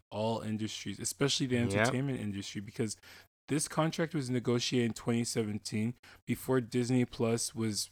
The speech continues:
Speaker 1: really talked about, before streaming services really became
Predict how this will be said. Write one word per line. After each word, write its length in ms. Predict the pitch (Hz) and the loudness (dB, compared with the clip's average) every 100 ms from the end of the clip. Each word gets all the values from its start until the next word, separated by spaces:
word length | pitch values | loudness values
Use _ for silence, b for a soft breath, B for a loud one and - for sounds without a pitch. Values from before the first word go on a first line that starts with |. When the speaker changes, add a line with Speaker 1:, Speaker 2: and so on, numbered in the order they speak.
| - | -4
Speaker 1:
really 320 | 117 123 127 | 2 4 4
talked 360 | 123 120 110 - | 4 2 2 0
about, 360 | 117 117 120 - B B B - | -2 2 0 -2 B B B 0
before 340 | 123 - 135 | 0 4 4
streaming 560 | 135 - - 131 135 139 | 4 -2 2 4 4 2
services 840 | - 127 120 123 - 127 127 123 - - | 2 2 2 0 0 0 0 -4 -12 -4
really 340 | 120 123 135 | 2 4 4
became 600 | 117 120 - 123 120 127 | 4 0 0 0 2 2